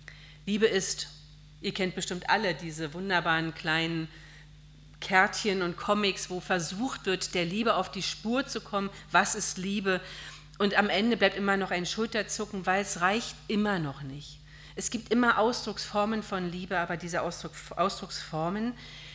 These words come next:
ja, umschreiben nur, der echte Versuch, jeder Versuch, die Liebe vollgültig zu erklären, muss scheitern. Wir können nur über die Auswirkungen der Liebe reden.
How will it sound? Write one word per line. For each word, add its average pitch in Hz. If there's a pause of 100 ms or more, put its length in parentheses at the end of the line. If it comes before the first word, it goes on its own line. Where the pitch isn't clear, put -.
(440)
ja, 220 (140)
umschreiben 220 (240)
nur, 208
der 190
echte 247
Versuch, 190
jeder 214
Versuch, 175
die -
Liebe 202
vollgültig 214
zu 185
erklären, 175
muss 226
scheitern. 156 (1800)
Wir 196
können 285 (360)
nur 233
über 202
die 196
Auswirkungen 175
der 160
Liebe 160
reden. 127